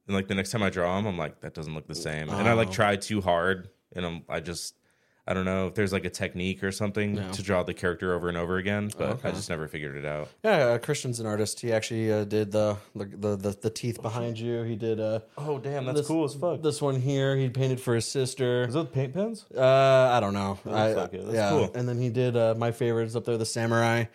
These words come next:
Speaker 1: Yeah,
Speaker 2: He
Speaker 1: that
Speaker 2: gave me
Speaker 1: looks
Speaker 2: that
Speaker 1: dope,
Speaker 2: for a
Speaker 1: man.
Speaker 2: long time. So I appreciate a good artist, but that was the one thing I always wanted to do. Or I wanted to be six five so I could dunk. I've always wanted to dunk.
Speaker 1: Six five?
Speaker 2: Yeah.
Speaker 1: Yeah. I mean, I used to have a basketball hoop that I lowered when I was a kid.
Speaker 2: Yeah, same.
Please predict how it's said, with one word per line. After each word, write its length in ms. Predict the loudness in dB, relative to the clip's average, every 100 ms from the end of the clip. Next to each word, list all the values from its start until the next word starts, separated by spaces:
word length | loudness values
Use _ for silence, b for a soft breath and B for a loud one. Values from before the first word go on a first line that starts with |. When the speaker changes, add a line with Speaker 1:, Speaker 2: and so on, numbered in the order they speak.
| B B B B
Speaker 1:
Yeah, 120 | -6 -2
Speaker 2:
He 40 |
Speaker 1:
that 0 | 2
Speaker 2:
gave 120 | 2
me 80 | 2
Speaker 1:
looks 0 |
Speaker 2:
that 100 | 2
Speaker 1:
dope, 60 | 2
Speaker 2:
for 60 |
a 60 | 2
Speaker 1:
man. 80 | 2
Speaker 2:
long 100 | -2
time. 440 | -2 0 0 -2 -8 b b
So 320 | -2 4 4 4
I 100 | 2
appreciate 460 | 2 0 2 2 2
a 40 |
good 140 | 4
artist, 320 | 6 6 4 2
but 60 |
that 40 | 2
was 80 | 2
the 40 |
one 160 | 2 2
thing 120 | 2
I 60 | 2
always 300 | 2 2 2
wanted 160 | 0 0
to 100 | 0
do. 220 | -2 -2 4
Or 480 | 6 6 4 2 0
I 60 | 2
wanted 260 | 4 2
to 60 | 0
be 100 | -4
six 300 | -6 -8 -6
five 340 | -4 -4 -4
so 100 | -6
I 60 | -8
could 160 | -8
dunk. 320 | -6 -8 -8 -16 -12
I've 40 | -4
always 180 | -2 -2
wanted 180 | -4 -6
to 80 |
dunk. 220 | -8 -8 -6
Speaker 1:
Six 300 | -6 -8 -8
five? 500 | -4 -2 0 -2 -4
Speaker 2:
Yeah. 180 | -8 -8 -14 _ _
Speaker 1:
Yeah. 360 | -6 -4 -4 -6 -14 _
I 60 | -8
mean, 320 | -4 -4 -6 b b b b b b
I 80 | -4
used 200 | -2 0
to 60 | -2
have 80 | 0
a 20 |
basketball 380 | 0 -2 -2 -2
hoop 180 | -2 -2
that 120 | -4
I 80 | -4
lowered 400 | -2 -2 -2 -2
when 80 |
I 60 | -2
was 100 | -4
a 40 | -4
kid. 180 | -4
Speaker 2:
Yeah, 60 | -4
same. 400 | -8 -10 -14 -14